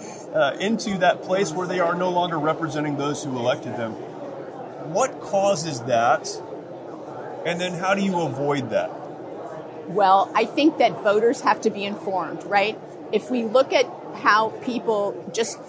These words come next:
Speaker 2: look at the candidate and what they say today,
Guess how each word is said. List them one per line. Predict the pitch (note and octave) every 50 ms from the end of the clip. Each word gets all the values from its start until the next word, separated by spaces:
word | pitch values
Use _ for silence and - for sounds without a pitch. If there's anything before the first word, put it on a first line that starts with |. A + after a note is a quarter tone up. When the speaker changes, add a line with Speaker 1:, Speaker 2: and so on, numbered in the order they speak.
| A#3
Speaker 2:
look | G#3 B3 A#3+ A#3+
at | C4+ A#3 -
the | A3
candidate | G#3+ - - A3 G#3+ G#3 G#3+ G#3 G3+ G3+ - -
and | G3+ G3+ G3+
what | G#3 G#3 - -
they | G#3 F#3+ F#3+
say | - - - F#3 F3 F3+ F#3+
today, | F#3+ - - G3 G3 F3+ F3 F#3 G3+ A#3+ A#3+